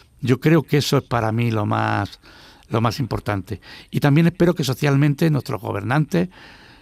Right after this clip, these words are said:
nuestros ciudadanos se den cuenta que deben votar partidos que apuesten por una sanidad bien dotada, pública, por unos servicios sociales bien dotados, públicos, por una educación bien dotada, pública,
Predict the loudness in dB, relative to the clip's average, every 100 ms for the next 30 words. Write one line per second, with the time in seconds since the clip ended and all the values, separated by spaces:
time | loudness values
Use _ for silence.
0 | _ -4 0 0 0 -2 0 2 2 2
1 | 0 -4 -2 -2 -2 -2 -2 -2 -2 -4
2 | -4 -4 -2 -2 -4 -4 0 0 -2 -8
3 | -6 -4 -4 -2 -4 -4 -12 -20 -20 -20
4 | -6 0 2 2 0 -2 0 -2 -4 -10
5 | -2 0 0 0 -2 0 -2 -2 -2 0
6 | -2 -2 -2 -6 -20 -10 0 2 4 2
7 | 0 -2 -4 0 0 0 0 2 0 0
8 | -2 -2 -4 0 0 0 -2 -4 -4 -20
9 | -20 -20 -8 2 4 6 4 2 0 0
10 | 0 2 2 4 2 0 -2 -2 0 0
11 | 2 -2 -2 -4